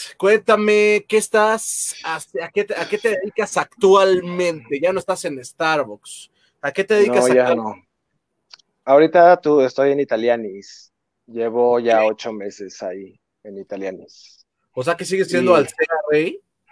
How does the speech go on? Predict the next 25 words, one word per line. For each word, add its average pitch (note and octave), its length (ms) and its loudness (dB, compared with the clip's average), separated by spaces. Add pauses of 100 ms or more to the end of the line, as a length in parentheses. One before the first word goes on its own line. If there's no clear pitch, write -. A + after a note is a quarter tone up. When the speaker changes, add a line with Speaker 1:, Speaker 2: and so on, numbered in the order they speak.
(300)
Speaker 2:
sigo A#2+ 400 -2
siendo G#2+ 320 -2
Alsea. F#2 440 -6 (340)
Speaker 1:
O B2 100 -8
sea, C#3+ 280 -2
entonces D#3+ 320 -4
ya E3+ 100 4
vas E3+ 180 4
Speaker 2:
Así - 80 -10
Speaker 1:
para C#3 260 2
Speaker 2:
es. - 180 -10
Speaker 1:
qué, E3 160 0
¿para D3 220 0
cuántos E3+ 340 -2
años? F#3 680 -6 (920)
Speaker 2:
Pues A2+ 160 -4
ya B2+ 140 4
cumplo A#2+ 320 0
trece C3 640 4
el A2+ 100 0
treinta A2+ 320 -2
y A2+ 40 2
uno A#2 140 0
de A2 80 2
julio. A#2 400 -4